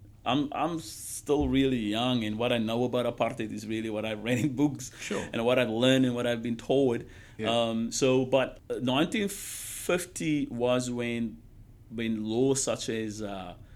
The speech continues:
Speaker 1: um, the Group Areas Act, which was quite a significant law in apartheid, um,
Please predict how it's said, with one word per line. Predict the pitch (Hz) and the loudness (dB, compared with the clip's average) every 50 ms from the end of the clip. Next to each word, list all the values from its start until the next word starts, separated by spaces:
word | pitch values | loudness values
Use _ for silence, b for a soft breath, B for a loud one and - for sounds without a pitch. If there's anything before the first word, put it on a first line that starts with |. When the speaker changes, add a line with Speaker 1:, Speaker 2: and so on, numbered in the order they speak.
| B B B B B - | B B B B B -6
Speaker 1:
um, | 98 98 98 101 101 95 - - - - - | -6 -6 -6 -6 -8 -10 -12 -14 -18 -18 -14
the | 104 101 104 98 98 98 95 95 95 95 98 101 | -10 -6 -6 -4 -4 -4 -6 -6 -6 -8 -8 -4
Group | 107 123 131 131 - | -2 -2 -2 -2 -2
Areas | 113 113 113 117 113 110 107 104 - - - - | -4 -2 -2 0 0 -2 -2 -4 -6 -6 -2 0
Act, | 120 120 123 - - - - - | 0 0 -2 -4 -12 -12 -12 -10
which | 127 - - | -12 -10 -8
was | 104 101 90 - - - - - - | -6 -6 -6 -6 -8 -12 -14 -18 -18
quite | - - - 113 120 120 | -8 -4 -2 -2 -2 -2
a | 113 | -4
significant | - 123 - - 107 110 - - 120 - 104 98 | -6 -6 -4 -4 -4 -4 -4 -8 -10 -6 -4 -4
law | 104 104 101 101 | -2 -2 -2 -4
in | 101 | -4
apartheid, | 101 104 - 95 98 101 - - - - - - - - B B B B B B B B B - | -6 -6 -8 -10 -10 -10 -10 -10 -10 -10 -10 -12 -14 -20 B B B B B B B B B -6
um, | 104 107 107 107 104 104 104 104 104 104 101 101 98 98 101 104 107 107 - - 104 | -4 -4 -2 -2 -2 -4 -4 -4 -6 -6 -8 -8 -8 -10 -10 -10 -10 -12 -12 -14 -14